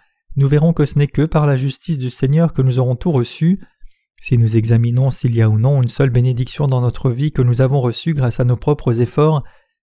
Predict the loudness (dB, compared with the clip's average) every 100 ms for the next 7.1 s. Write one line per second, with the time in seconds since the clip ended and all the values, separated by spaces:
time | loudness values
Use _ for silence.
0 | -8 -2 0 0 -2 -2 0 0 -4 -2
1 | -2 0 0 0 0 0 0 2 0 -2
2 | -2 -2 -2 0 0 2 0 -2 -4 -4
3 | 0 0 -2 _ -20 -20 _ _ _ -4
4 | -2 2 2 2 0 0 -2 -4 -2 0
5 | 2 2 0 -4 -4 -2 2 2 2 0
6 | -2 -2 0 0 0 -2 -2 -2 -2 0
7 | 0